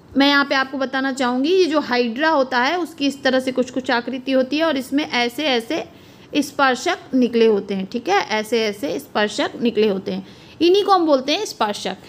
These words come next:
इन्हीं के ज़रिए ये भोजन जब इसके पास आता है तो इसको इस तरह से कैप्चर करके अपने मुंह में डाल लेता है। तो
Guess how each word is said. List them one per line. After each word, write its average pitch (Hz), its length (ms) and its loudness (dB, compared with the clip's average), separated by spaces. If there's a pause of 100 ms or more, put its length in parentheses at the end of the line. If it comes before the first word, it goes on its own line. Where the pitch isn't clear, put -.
(260)
इन्हीं 381 300 6
के 453 160 2
ज़रिए 330 320 0
ये 339 180 0
भोजन 285 360 0
जब 302 120 -2
इसके 285 200 -4
पास 269 300 0
आता 254 200 0
है 349 60 -2
तो 349 100 -6
इसको 294 240 -2
इस 269 160 -2
तरह 269 140 2
से 262 140 -2
कैप्चर 247 400 0
करके 262 260 -2
अपने 269 200 2
मुंह 220 160 2
में 254 360 0
डाल 196 240 0
लेता 165 300 -4
है। 185 160 -8 (680)
तो 403 80 4